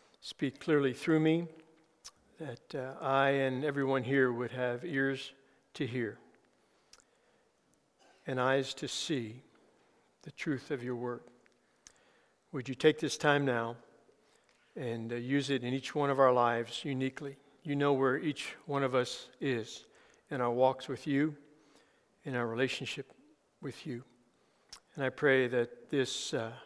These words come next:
this time together, we would each move further down that road of our journey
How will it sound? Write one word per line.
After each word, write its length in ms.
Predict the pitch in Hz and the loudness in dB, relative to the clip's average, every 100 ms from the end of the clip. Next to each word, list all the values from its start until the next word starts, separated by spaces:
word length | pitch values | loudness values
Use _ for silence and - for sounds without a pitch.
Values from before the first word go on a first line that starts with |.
| _ _ _ _ _ _ _ _ _ _ _ | _ _ _ _ _ _ _ _ _ _ _
this 180 | 160 - | -4 -2
time 300 | - 135 131 | 0 0 0
together, 440 | 139 135 123 120 | 0 2 4 2
we 200 | 120 131 | -2 -4
would 260 | 123 120 131 | -2 -4 -6
each 360 | 262 147 - - | -4 -4 -4 -4
move 420 | 143 135 135 120 - | 0 2 0 -4 -12
further 420 | - 151 143 135 | 2 4 4 0
down 460 | 131 135 131 117 117 - - _ | 4 6 6 2 -4 -16 -20 _
that 200 | 156 131 | -4 -4
road 440 | 131 135 127 123 - - - _ _ _ _ _ | 0 0 2 0 -4 -20 -20 _ _ _ _ _
of 140 | 147 127 | -2 0
our 100 | 120 | 0
journey 400 | 120 131 120 | 0 0 -2